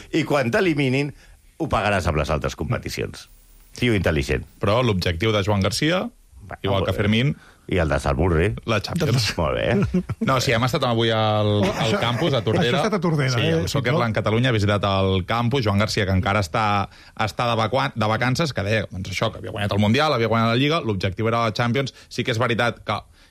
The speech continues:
Speaker 2: hi havia moltíssima gent, li han fet moltíssimes preguntes, i la primera ha estat culpa nostra sobre quin era l'objectiu de la temporada vinent.
Speaker 3: Mm.
Speaker 2: És a dir, ell no ha entrat dient, «Vull guanyar la Champions»,
Speaker 3: Oh, clar.
Speaker 2: sinó que ha sigut la resposta a la primera pregunta. Ha parlat de molts altres temes.
Speaker 3: Ha fet una mica de repàs de mercat,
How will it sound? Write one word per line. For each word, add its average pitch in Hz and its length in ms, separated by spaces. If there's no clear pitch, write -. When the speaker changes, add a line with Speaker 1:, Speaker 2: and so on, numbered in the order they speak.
Speaker 2:
hi 104 80
havia 120 240
moltíssima 107 420
gent, 147 140
li 123 80
han 107 80
fet 101 80
moltíssimes 104 480
preguntes, 131 500
i 101 140
la 87 80
primera 95 480
ha 113 80
estat 107 320
culpa 117 240
nostra 117 380
sobre 117 400
quin 98 160
era 101 140
l'objectiu 101 340
de 107 60
la - 20
temporada 107 400
vinent. 107 380
Speaker 3:
Mm. - 20
Speaker 2:
És 95 80
a 101 80
dir, 101 140
ell 113 100
no 127 60
ha - 20
entrat 110 300
dient, 101 240
«Vull 104 80
guanyar 104 240
la 101 80
Champions», 92 400
Speaker 3:
Oh, - 0
clar. - 20
Speaker 2:
sinó 104 220
que 110 80
ha 101 80
sigut 101 240
la 113 160
resposta 113 460
a 110 100
la 104 480
primera 110 380
pregunta. 104 460
Ha 120 140
parlat 160 180
de 151 140
molts 135 160
altres 110 180
temes. 90 220
Speaker 3:
Ha 156 80
fet 196 240
una 180 100
mica 151 220
de 147 80
repàs 139 320
de 147 80
mercat, 127 260